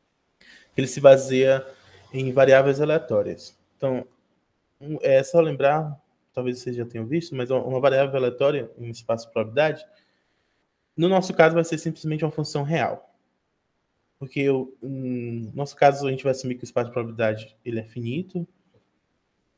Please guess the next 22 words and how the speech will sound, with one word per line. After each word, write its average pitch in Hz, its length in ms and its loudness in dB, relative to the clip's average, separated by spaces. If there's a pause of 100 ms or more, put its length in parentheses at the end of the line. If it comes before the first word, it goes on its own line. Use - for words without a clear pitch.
(260)
mas 135 240 0
em 139 40 -2
espaços 139 280 0
de - 40 -14
probabilidades 123 420 -2
mais 117 160 -6
gerais, 131 480 2
a 123 40 -6
variável 120 320 -2
aleatória 117 280 -4
ela 113 260 -4
é, 110 140 -10 (560)
tem 113 80 -8
definição 113 680 -6 (680)
mais, 113 380 -6
é, 110 300 -6 (680)
com 113 80 -10
mais 110 400 -4
detalhes, 131 440 2
ela 117 120 -2
precisa 117 280 -6
ser 110 300 -4